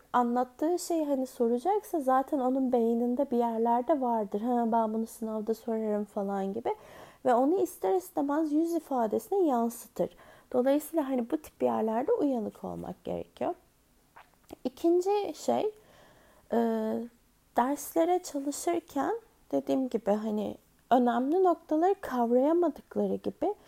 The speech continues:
eğer ki ödev sorusu vesaire varsa sadece ödev sorularına bağımlı kalmak. Bu da çok büyük bir hata. Çünkü hani hoca evet bir ödev soruları veriyor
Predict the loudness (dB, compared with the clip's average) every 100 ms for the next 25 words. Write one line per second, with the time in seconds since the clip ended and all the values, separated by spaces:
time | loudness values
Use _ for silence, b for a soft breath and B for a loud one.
0 | B B B -2 2 2 0 -2 -2 -2
1 | -2 -2 0 4 4 2 0 2 2 -2
2 | -4 -2 -2 -2 -4 -2 -2 0 2 2
3 | 2 0 -2 -2 -2 -2 b b b b
4 | -4 0 2 2 0 0 -2 -2 0 2
5 | 0 0 -2 0 0 -2 -4 -2 0 0
6 | -2 -8 -10 -8 -6 -6 -8 -14 -20 _
7 | b b b b b b b b b _
8 | -2 2 2 2 -4 -2 -4 -4 -4 -4
9 | -4 -6 -4 -4 -2 -2 0 2 0 0
10 | -2 -2 0 0 0 0 2 0 -2 -6
11 | -2 0 2 0 0 0 0 4 2 2
12 | 0 0 0 0